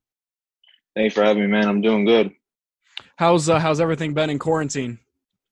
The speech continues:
Speaker 1: Man, you know, it, it's been, it is what it is. Nothing we can do about it. We just have to keep moving forward.
Speaker 2: I'm with you. How, um, how do you feel about, you know, school being cut short? We're both in the same boat. You know, we're both seniors. It's, is it kind of a bittersweet thing? Like, yeah,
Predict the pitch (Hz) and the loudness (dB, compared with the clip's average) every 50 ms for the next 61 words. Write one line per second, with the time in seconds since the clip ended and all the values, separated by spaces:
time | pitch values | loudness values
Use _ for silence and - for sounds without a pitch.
0 | _ _ _ _ _ _ _ _ _ _ - 95 101 101 107 113 113 113 110 110 | _ _ _ _ _ _ _ _ _ _ -6 -4 -2 0 2 2 4 6 6 6
1 | 120 123 117 - 110 127 127 - 139 127 120 110 101 - _ _ - 117 127 123 | 6 6 4 0 -4 -4 0 0 0 2 0 -2 -4 -8 _ _ -2 0 0 2
2 | 110 120 120 117 117 120 117 104 107 113 110 - 113 110 110 107 104 110 113 110 | 2 2 2 4 4 2 2 0 -2 -6 -6 -4 -4 -2 -2 -2 -2 -2 -2 0
3 | 107 107 104 101 98 101 98 - 107 98 - - 95 - 107 107 98 - 98 98 | 0 -2 -2 -2 -4 -6 -6 -6 -8 -8 -8 -12 -10 -6 -6 -6 -6 -6 -6 -6
4 | 104 107 107 107 104 - 113 120 117 107 101 95 - _ _ _ _ _ _ _ | -6 -6 -6 -6 -4 -2 0 2 2 2 0 -2 -8 _ _ _ _ _ _ _
5 | _ - - _ _ _ - _ _ _ - _ _ _ - 127 131 139 143 147 | _ -20 -20 _ _ _ -20 _ _ _ -20 _ _ _ -6 -4 0 2 0 0
6 | 135 - 139 127 123 - 160 165 185 196 196 196 196 190 190 185 185 185 185 180 | 0 -2 -4 -4 -4 -2 -2 0 0 2 2 2 2 2 0 -2 -4 -6 -8 -10
7 | 165 - _ _ _ _ - _ - 202 226 254 269 240 - - 220 220 220 175 | -12 -16 _ _ _ _ -20 _ -6 -4 -2 -2 -2 -4 -4 -4 -4 -4 -4 -4
8 | 196 190 190 180 185 _ - 170 170 170 156 - - - 156 165 170 156 165 170 | -4 -4 -4 -6 -8 _ -14 -12 -12 -12 -12 -12 -12 -10 -8 -8 -8 -6 -6 -6
9 | 165 151 - 165 160 - - - 156 156 151 143 135 147 151 147 151 156 143 131 | -6 -6 -6 -8 -6 -6 -4 -2 -2 -2 -2 -2 -2 -2 -2 -4 -4 -6 -6 -6
10 | - - 147 147 147 139 123 127 127 131 135 131 - - 131 127 123 127 131 123 | -4 -4 -4 -4 -4 -4 -2 -2 -2 -2 -2 -4 -6 -8 -8 -6 -6 -6 -6 -4
11 | 135 156 165 - - 139 135 131 135 135 135 131 131 131 - 135 127 123 - - | -4 -6 -6 -6 -4 -4 -4 -2 -2 -4 -4 -4 -6 -8 -10 -10 -12 -12 -12 -12
12 | - - - - _ _ _ _ _ _ _ - 156 151 170 160 196 202 208 190 | -12 -12 -14 -16 _ _ _ _ _ _ _ -6 -4 -4 -2 0 0 0 0 0
13 | 190 165 185 196 190 190 - - - 180 202 196 - - 190 185 185 185 185 185 | 0 0 0 0 0 0 0 -2 -2 -2 -2 -4 -4 -6 -4 -4 -4 -4 -4 -4
14 | 165 147 147 139 139 156 160 160 165 160 | -4 -4 -4 -4 -4 -4 -2 -2 -2 -2